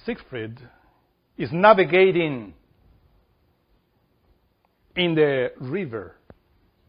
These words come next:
because everything that we perform here is in the river, in the sexual force, the waters, and that he is performing great tasks related with the Enneagram of the second mountain,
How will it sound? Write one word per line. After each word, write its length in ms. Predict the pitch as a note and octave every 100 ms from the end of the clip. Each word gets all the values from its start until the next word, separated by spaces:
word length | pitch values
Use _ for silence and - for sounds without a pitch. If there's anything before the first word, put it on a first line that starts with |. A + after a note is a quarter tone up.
| _ _ -
because 240 | C3+ E3 E3+
everything 540 | G3+ A3+ A#3+ E3+ F#3+ F3
that 140 | D3
we 100 | E3+
perform 500 | E3+ D3 - E3 E3+
here 520 | C3+ D3+ D3+ C3+ D3
is 140 | E3 C#3
in 120 | C#3
the 120 | A#2+
river, 400 | A#2+ D#3 A2+ F#2 - _ _ _ _ -
in 80 | A#2+
the 100 | A2+
sexual 500 | - D3+ - B2+ G#2+ -
force, 320 | D#3 B2 F2 -
the 140 | A2+ A2+
waters, 460 | B2 C#3+ A#2 F#2 - - _ _ _ _ _ _ _ _ _ _ -
and 100 | A#2+
that 160 | A#2
he 180 | G#2 D3+
is 120 | C#3+
performing 840 | - C3+ G2 - F3+ E3 A#2+ G#2 F#2 C#3
great 320 | B2+ C#3+ -
tasks 420 | E3+ D#3 - - _ _ _ _ _ _ _ _ _ _ _ _ C#3
related 280 | D#3 E3
with 100 | D3
the 80 | D3
Enneagram 840 | D3+ F3+ E3+ C#3+ B2+ B2 A2+ F#2+ F2+ _ - _ _ _ _ - - -
of 160 | C3+
the 200 | C3 B2 - -
second 280 | D#3+ D3+
mountain, 680 | C3+ C3+ D#3+ D3 A#2 G2